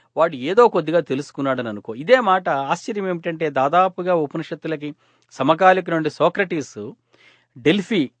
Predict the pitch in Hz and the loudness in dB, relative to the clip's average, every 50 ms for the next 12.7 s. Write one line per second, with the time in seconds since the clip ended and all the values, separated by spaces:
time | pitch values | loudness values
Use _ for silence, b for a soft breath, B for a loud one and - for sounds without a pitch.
0 | _ - 139 156 175 - - 190 180 180 170 160 151 151 135 - 156 165 170 - | _ -4 -4 -4 -4 -2 -2 0 0 0 0 0 -2 -4 -4 -4 -6 -6 -4 -4
1 | 208 165 127 131 131 151 170 170 165 160 156 151 143 135 127 120 120 123 131 131 | -4 -4 -4 -6 -4 -2 0 2 2 2 2 2 -2 -4 -4 -4 -2 -2 -2 -2
2 | - 156 147 143 139 131 123 113 107 107 104 92 _ _ _ _ b b b b | 0 0 0 0 0 -4 -8 -8 -6 -8 -10 -12 _ _ _ _ b b b b
3 | b b b b 147 151 156 165 160 147 127 123 131 143 180 202 208 208 202 196 | b b b b -4 -2 -2 -2 -4 -4 -4 -4 -4 0 2 4 4 4 4 4
4 | 185 175 170 143 139 123 135 151 156 147 - 175 208 277 302 247 175 - - 151 | 0 -4 -4 -4 -4 -2 -2 -2 -2 -4 -4 -4 -6 -6 -6 -8 -10 -6 -4 -6
5 | 151 - 185 185 170 185 170 - 143 120 123 131 147 151 151 147 123 123 117 131 | -4 -4 -4 -6 -4 -4 -4 -4 -4 -6 -4 -2 -2 -2 -2 -2 -6 -6 -6 -4
6 | 143 143 143 143 143 143 165 220 220 208 202 214 220 226 240 220 190 185 - 202 | -4 -2 -2 -2 -2 -4 -6 -4 -2 0 2 2 2 0 0 0 0 2 2 2
7 | 226 214 - 190 170 - 180 175 165 156 151 147 131 120 104 - - 120 185 220 | 0 0 -2 -2 -6 -4 -2 -2 -2 0 -2 -4 -4 -6 -8 -10 -8 -6 -6 -6
8 | 185 - 180 190 190 - 220 208 214 202 180 175 170 _ b b b b b b | -2 0 0 0 0 0 -6 -6 -4 -6 -6 -6 -8 _ b b b b b b
9 | - 165 160 165 143 143 165 196 220 196 - - 208 202 175 196 190 185 180 180 | 0 2 4 4 4 4 6 4 4 4 2 0 0 0 2 2 0 2 2 2
10 | 175 160 151 151 165 175 180 175 170 175 170 160 160 156 151 151 160 170 165 165 | 0 2 2 2 2 2 2 0 0 -2 -2 -4 -4 -6 -6 -4 -4 -2 0 0
11 | 160 156 147 139 139 143 151 151 151 196 269 302 302 _ b b b b b b | 0 0 0 -4 -4 -2 -4 -2 -2 -2 -4 -6 -8 _ b b b b b b
12 | b 143 143 147 175 180 170 160 156 160 196 285 392 | b -6 -2 0 0 4 4 4 4 4 0 -4 -6